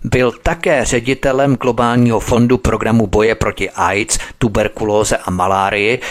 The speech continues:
který iniciovala nadace Billa a Melindy Gatesových s Clintonovou nadací Clinton Charity aids Initiative. Všechno pořád stejní lidé,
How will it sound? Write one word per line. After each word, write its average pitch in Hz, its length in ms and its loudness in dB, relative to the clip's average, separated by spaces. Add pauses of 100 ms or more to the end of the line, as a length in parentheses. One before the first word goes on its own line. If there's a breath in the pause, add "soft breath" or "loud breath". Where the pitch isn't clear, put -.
(140 loud breath)
který 156 340 2
iniciovala 127 760 0
nadace 110 480 0
Billa 107 280 0
a 107 120 0
Melindy 98 440 2
Gatesových 117 800 -4 (360 loud breath)
s - 60 -4
Clintonovou 120 680 0
nadací 110 560 0 (240 loud breath)
Clinton 117 420 2
Charity 104 540 2
aids 107 320 -2
Initiative. 95 920 -2 (1080 soft breath)
Všechno 143 500 0
pořád 104 720 -2
stejní 120 600 -2
lidé, 92 480 0